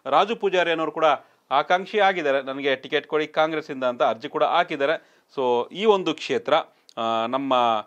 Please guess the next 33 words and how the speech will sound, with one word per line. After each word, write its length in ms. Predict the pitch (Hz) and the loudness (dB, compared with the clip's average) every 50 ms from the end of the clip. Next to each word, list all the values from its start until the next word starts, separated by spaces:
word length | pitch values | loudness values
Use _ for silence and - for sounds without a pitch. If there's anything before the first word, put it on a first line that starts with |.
| _ _ _ _ _ | _ _ _ _ _
ಈ 80 | 156 156 | -8 -6
ಹಿಂದಿನ, 260 | 156 160 156 156 147 143 131 123 113 101 92 92 _ _ _ _ _ _ _ _ | -6 -4 -2 0 2 2 2 2 0 0 -4 -8 _ _ _ _ _ _ _ _
ಆ, 340 | 110 104 101 101 101 98 101 - | -10 -8 -8 -6 -8 -8 -10 -6
ಸರ್ವೆಯಲ್ಲೂ 320 | - 139 131 139 139 139 135 | -6 -4 -2 0 -2 -2 -2
ಕೂಡ 140 | - 135 131 | 0 2 2
ಬಿ 360 | 127 117 107 107 107 120 120 | 2 2 -2 -10 -12 -12 -8
ಜೆ 120 | 113 127 | -8 -10
ಪಿ 400 | 123 131 123 123 120 117 110 - _ _ _ _ _ _ | -8 -6 -6 -4 -4 -6 -6 -10 _ _ _ _ _ _
ಪರವಾಗಿತ್ತು. 800 | - 139 143 151 147 139 139 175 214 - _ - 185 185 - - _ | 0 0 4 4 2 2 0 -6 -10 -8 _ -2 -2 -2 -2 -6 _
ಆದರೆ 540 | 127 120 117 113 117 151 - - - _ _ _ - | 0 0 0 2 2 0 0 0 -6 _ _ _ -16
ಈಗ 280 | - 123 120 113 101 147 143 139 - _ _ _ | -12 -10 -10 -2 0 0 0 0 -4 _ _ _
ಅಲ್ಲಿ 520 | 147 151 147 143 139 135 131 120 110 - _ _ _ _ _ | -6 -6 -4 -2 -2 -2 -2 -2 -4 -6 _ _ _ _ _
ಕಾಂಗ್ರೆಸ್ 640 | - 175 196 233 254 247 240 240 233 226 - - 214 - - - | 2 4 4 4 4 2 4 4 4 2 2 2 2 2 2 0
ಅಲೆ 180 | 156 165 180 | 2 2 2
ಆಗಬಹುದು 920 | 160 151 160 165 185 196 175 156 165 180 170 165 160 147 160 170 170 - - - | 2 4 4 4 4 4 0 -2 -2 -2 0 0 -4 -4 -4 -6 -6 -8 -8 -10
ಅನ್ನೋ 200 | 143 151 147 143 | -8 -6 -4 -4
ಒಂದು 200 | 143 139 135 127 | -4 -4 -4 -4
ಲೆಕ್ಕಾಚಾರ 560 | 127 123 120 - - 127 120 117 - 143 156 | -4 -4 -6 -2 -2 -2 -2 0 0 0 2
ಇದೆ. 680 | 131 117 131 123 123 127 127 117 101 - _ _ _ _ - | 2 0 -2 -4 -2 0 0 0 -2 -6 _ _ _ _ -12
ಸುಕುಮಾರ್ 320 | - 123 143 165 170 170 170 | -12 -6 -2 0 0 0 0
ಶೆಟ್ಟಿ 400 | - 165 - - 170 170 165 156 | -4 -8 -6 -4 -2 -2 -2 -2
ವಿರುದ್ಧವಾಗಿ 500 | 147 160 156 147 151 160 151 151 147 151 | -4 -6 -6 -4 0 0 0 0 0 -6
ಬಿ 140 | 139 156 | -8 -6
ಜೆ 140 | 147 151 156 | -4 -4 -6
ಪಿ 120 | 151 147 147 | -4 -6 -6
ಇವ್ರ 140 | 147 151 | -6 -4
ಜೊತೆಗೆ 340 | 135 135 135 143 139 143 135 | -6 -4 -6 -2 -2 -2 -2
ಕೆಲವೊಂದಿಷ್ಟು 480 | 131 - 151 156 160 160 156 - - 147 | -2 -2 -4 -2 -2 -4 -8 -10 -12 -14
ಬೇರೆ 260 | 131 120 151 175 175 | -6 -4 -2 -2 -2
ಬೇರೆ 160 | 170 175 165 | 0 -2 0
ಲಾಬಿ 340 | 151 143 139 143 147 160 165 | 2 2 2 2 0 -2 -6
ಆಗ್ತಾ 460 | - 131 135 147 147 - _ 175 156 | -4 -2 -2 -2 -4 -2 _ 0 0
ಇದೆ 400 | 147 139 131 131 135 139 139 127 | 2 0 0 0 2 2 2 2